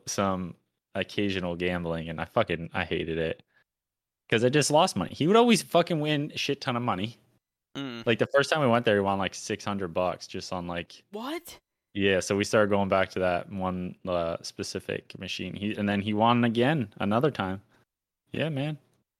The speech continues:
Speaker 1: Like,
Speaker 2: Jesus.
Speaker 1: big money. Yeah.
Speaker 2: Wow.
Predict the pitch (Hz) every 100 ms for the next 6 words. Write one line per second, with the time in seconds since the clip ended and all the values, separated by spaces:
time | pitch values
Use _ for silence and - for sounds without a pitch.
0 | _ - 190 254 311 82 - - - 120
1 | 120 117 131 104 98 _ - 98 120 113
2 | _ _ _ _ _ _ _ _ 123 110
3 | 110